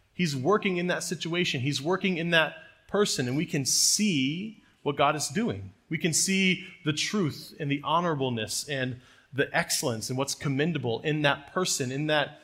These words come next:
situation, and this begins to change how we think about the world.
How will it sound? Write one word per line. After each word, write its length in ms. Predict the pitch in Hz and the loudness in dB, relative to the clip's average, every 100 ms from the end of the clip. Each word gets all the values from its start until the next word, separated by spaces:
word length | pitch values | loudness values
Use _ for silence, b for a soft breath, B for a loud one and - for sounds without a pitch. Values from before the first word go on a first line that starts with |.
| B B | B B
situation, 960 | - - 147 - 147 170 175 - 117 117 | -4 -2 0 0 2 2 2 0 -2 -2
and 260 | 135 135 | -4 -2
this 180 | 139 143 | 0 -2
begins 360 | - 143 147 143 | -2 0 0 0
to 80 | 139 | -2
change 540 | - 131 139 143 - | -2 -2 -2 -4 -2
how 160 | 123 131 | -2 -2
we 100 | 139 | -4
think 280 | - 190 | -2 -2
about 280 | 143 107 104 | -2 -2 -4
the 60 | 113 | -6
world. 380 | 107 101 98 | -8 -6 -8